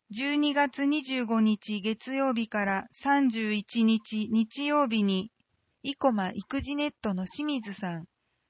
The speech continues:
電話、零九零四四九五三八四一。メールアドレス、生駒、アイケーオーエムエー、育児ネット、アイケーユ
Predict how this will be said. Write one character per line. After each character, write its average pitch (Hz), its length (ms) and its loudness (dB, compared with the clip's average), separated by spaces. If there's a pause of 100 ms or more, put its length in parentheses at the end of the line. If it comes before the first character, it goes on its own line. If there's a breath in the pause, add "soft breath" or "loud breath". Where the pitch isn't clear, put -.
電 262 260 2
話、 233 240 2 (400)
零 277 340 2
九 247 380 0
零 190 380 -2 (300)
四 294 280 4
四 311 300 0
九 214 320 -4
五 196 360 -4 (120)
三 285 340 -2
八 285 380 -4
四 190 260 0
一。 180 400 -8 (840)
メ 277 180 2
ー 302 40 0
ル 302 140 2
ア 294 120 2
ド 226 120 0
レ 185 140 -4
ス、 - 220 -18 (520)
生 285 120 -4
駒、 185 480 0 (480)
ア 254 120 4
イ 302 120 -2
ケ 277 380 -2
ー - 80 -8
オ 247 260 2
ー - 20 -4 (100)
エ 208 60 0
ム 240 200 0
エ - 20 -8
ー、 202 380 -2 (720)
育 285 280 -4
児 294 160 -4
ネ 294 120 2
ッ 285 40 -2 (160)
ト、 180 240 -4 (460)
ア 262 160 4
イ 302 120 -2
ケ 285 460 -2
ー 277 80 -4
ユ 285 140 0